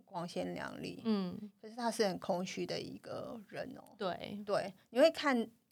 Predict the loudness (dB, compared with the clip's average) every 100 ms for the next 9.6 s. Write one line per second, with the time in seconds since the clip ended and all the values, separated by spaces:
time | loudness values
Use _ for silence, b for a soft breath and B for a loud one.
0 | -20 -20 0 4 6 8 8 8 4 2
1 | 2 -6 _ -12 -8 0 2 4 2 2
2 | 2 2 2 -2 0 2 2 0 0 0
3 | 2 0 -6 -8 0 2 2 0 b b
4 | 4 4 6 2 6 8 8 8 8 6
5 | 0 2 4 4 2 0 -2 -2 -2 0
6 | 2 0 -2 0 0 0 -2 0 2 2
7 | 0 -2 -2 0 0 0 0 0 -4 -4
8 | -6 -6 -6 -4 -4 -4 -4 -4 -2 0
9 | 0 0 -2 -4 -8